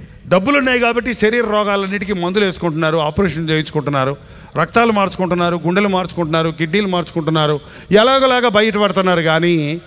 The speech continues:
ఆ మానసిక వ్యధ నుండి, ఆ మనస్సులో ఉన్న దుఃఖము నుండి, ఆ మనస్సులో ఉన్న సమస్యల నుండి, ఆ కలవరం నుండి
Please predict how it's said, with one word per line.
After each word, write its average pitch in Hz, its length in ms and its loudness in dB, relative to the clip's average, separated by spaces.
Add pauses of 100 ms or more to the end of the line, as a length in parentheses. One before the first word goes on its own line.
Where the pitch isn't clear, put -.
(320)
ఆ 160 120 2
మానసిక 165 640 0
వ్యధ 160 420 0
నుండి, 160 680 -2 (1080)
ఆ 143 160 0
మనస్సులో 185 640 0
ఉన్న 175 160 -4
దుఃఖము 170 500 -2
నుండి, 147 540 -2 (880)
ఆ 143 120 0
మనస్సులో 190 640 0
ఉన్న 180 180 0
సమస్యల 175 560 -4
నుండి, 143 400 -4
ఆ 135 120 -2
కలవరం 220 580 0
నుండి 143 460 -2